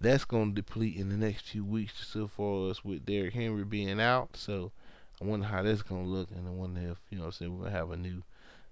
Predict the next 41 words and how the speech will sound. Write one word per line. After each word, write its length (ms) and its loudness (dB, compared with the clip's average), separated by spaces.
number 280 0
four 300 -2
and 120 -2
five. 480 0
But 120 -2
at 100 -2
five 460 4
right 180 -2
now, 180 0
you 240 -2
got 140 -4
the 80 -6
Bears 540 2
at 120 -10
one 200 -4
thirty-six. 880 -6
Uh, 600 4
also, 440 2
you 120 0
know 60 0
what 40 2
I'm 60 0
saying, 200 -2
I 40 0
did 200 0
take 200 -4
the 80 -2
opportunity 580 -4
to 120 -4
look 240 2
at 220 -2
the 80 -2
worst 600 2
in 120 -2
these 200 -2
categories, 800 -2
and 200 -4
just 160 -8
so 140 -4
far 360 -2
as 140 -8